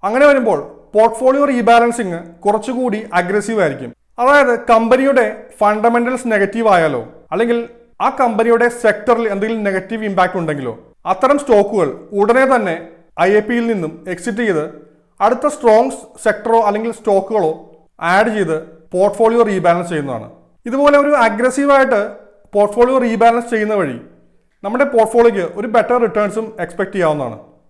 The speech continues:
അപ്പോൾ നമ്മൾ ഇന്ന് ഡിസ്കസ് ചെയ്ത ഐ എ പിയെ കുറിച്ച് കൂടുതൽ അറിയുവാനോ ഇൻവെസ്റ്റിങ്ങിനെ കുറിച്ച് എന്തെങ്കിലും സംശയങ്ങൾ ഉണ്ടെങ്കിൽ ഞങ്ങളുടെ താഴെ കാണുന്ന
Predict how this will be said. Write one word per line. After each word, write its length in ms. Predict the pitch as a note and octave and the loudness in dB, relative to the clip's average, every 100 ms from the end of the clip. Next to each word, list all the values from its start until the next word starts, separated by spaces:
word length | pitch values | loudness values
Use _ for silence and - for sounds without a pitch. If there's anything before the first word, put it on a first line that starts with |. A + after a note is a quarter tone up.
| _ G3 | _ -4
അപ്പോൾ 140 | C#4+ | 0
നമ്മൾ 220 | C#4+ C#4+ | 2 2
ഇന്ന് 200 | B3+ C#4 | 0 0
ഡിസ്കസ് 340 | C4+ C4+ C#4 C4+ | -2 -4 -4 -2
ചെയ്ത 180 | C4 G#3 A3 - - - | 0 0 -2 -10 -20 -2
ഐ 100 | F#3+ | -2
എ 140 | A3 A#3+ | 2 0
പിയെ 160 | C#4 | 0
കുറിച്ച് 320 | C4+ B3 A#3+ | -2 -4 -4
കൂടുതൽ 440 | - A#3 A#3 A#3 B3+ | -8 -4 -2 0 2
അറിയുവാനോ 520 | A#3 A#3 A#3 G#3 G3 - _ - | 2 2 0 0 -6 -12 _ -8
ഇൻവെസ്റ്റിങ്ങിനെ 560 | G3 G#3+ A#3 B3+ C4 | -4 0 0 0 -2
കുറിച്ച് 260 | C4+ B3+ B3 | -2 -2 0
എന്തെങ്കിലും 440 | A3+ G#3+ A#3 A#3+ | 0 2 0 0
സംശയങ്ങൾ 480 | A#3+ A3 G#3 A#3 A#3+ | 0 -2 0 0 0
ഉണ്ടെങ്കിൽ 420 | A3 G#3+ E3+ C#3+ - - _ _ _ | 0 0 -2 -8 -14 -20 _ _ _
ഞങ്ങളുടെ 280 | F3+ G3+ B3+ B3+ | -4 0 0 4
താഴെ 280 | A3 G#3+ B3 | 6 6 6
കാണുന്ന 540 | B3 A#3+ A#3+ G#3 A3+ | 4 2 2 -2 -6